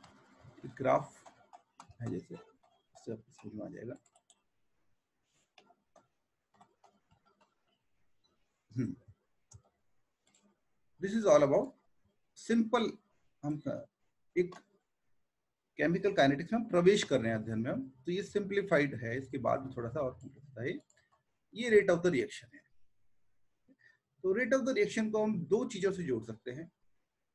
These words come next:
पहली चीज तो है product, दूसरा है reactant।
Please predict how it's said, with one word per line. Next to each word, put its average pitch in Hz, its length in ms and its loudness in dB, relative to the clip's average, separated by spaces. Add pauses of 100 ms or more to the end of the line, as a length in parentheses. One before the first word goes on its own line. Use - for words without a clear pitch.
पहली 196 320 4
चीज 208 280 -6
तो 208 80 4
है 208 60 6
product, 165 500 0 (800)
दूसरा 196 420 -2
है 220 300 -2 (840)
reactant। 139 640 0